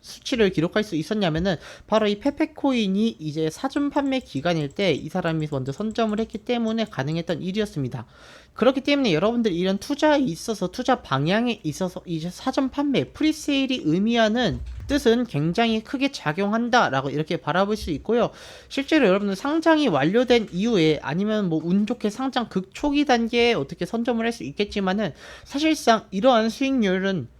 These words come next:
그리고 이거 외에도 여러분들 잘 알고 계시는 이 페페코인의 뭐 어떤 사람은 구십육만 배 수익률 냈다라고 하는데요. 이러한 수익률 내는 방법은 사실상 사전 판매하는 코인을 처음에 이제 상장가보다 저렴하게 구매,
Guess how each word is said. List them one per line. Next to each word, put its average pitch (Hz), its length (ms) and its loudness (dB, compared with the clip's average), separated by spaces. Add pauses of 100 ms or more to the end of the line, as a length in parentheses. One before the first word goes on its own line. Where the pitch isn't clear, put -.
(140)
그리고 208 180 -2
이거 214 220 4
외에도 180 380 4
여러분들 180 340 2
잘 160 180 -6
알고 165 300 0
계시는 160 280 -6
이 156 80 -6
페페코인의 208 680 -2
뭐 139 280 0
어떤 220 320 0
사람은 214 360 -2
구십육만 185 680 0
배 220 100 2
수익률 208 360 -2
냈다라고 131 560 0
하는데요. 185 420 -2 (400)
이러한 240 340 4
수익률 240 480 0
내는 202 540 2
방법은 196 680 -2
사실상 247 580 -2
사전 269 360 0
판매하는 269 1080 -2
코인을 220 500 0
처음에 247 640 2 (300)
이제 156 120 2
상장가보다 254 840 2
저렴하게 220 760 0
구매, 190 400 -2